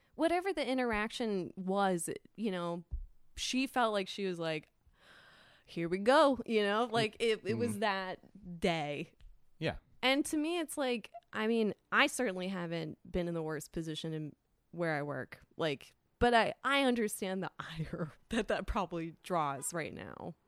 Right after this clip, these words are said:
Speaker 3: Oh, for
Speaker 1: So,
Speaker 3: sure.
Speaker 1: like, you know, I mean, I'm, I'm biased as fuck, but, like, I, I leaned into her. I was like, I'm like,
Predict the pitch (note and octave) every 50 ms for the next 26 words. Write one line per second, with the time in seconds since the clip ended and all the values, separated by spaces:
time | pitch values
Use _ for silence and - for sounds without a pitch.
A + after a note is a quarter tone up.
0 | _ _ _ _ _ _ F#3+ G3 B2+ F#2+ - - - A#2 - G#4 A#4 A4+ A4+ A4+
1 | A4 - - A4+ B4 A4+ G#4+ G4+ F#4+ G4 F#4+ - - D#4 D#4+ D#4 E4 E4+ F4 E4
2 | D4+ - - C#4 C#4+ D4 D4 - - C4+ B3+ B3+ - - G3 F3+ D#3+ D#3+ - -
3 | D#3+ - - - F3 D3+ C3 - _ G#3+ G#3+ G#3+ A3+ G#3 G3+ - - C4+ C#4+ D4
4 | D4 - - B3 B3 B3 G3+ G#3+ E3 E3+ F#3 F3+ E3+ E3+ E3+ D#3+ F3 E3+ E3 E3
5 | F3 F3 D#3+ D3+ F#3 F3 E3 E3+ E3 F3 F3 F#3 F3 - G3 F#3+ F3 E3+ - -
6 | F3 F3 E3+ E3+ D#3+ E3 - -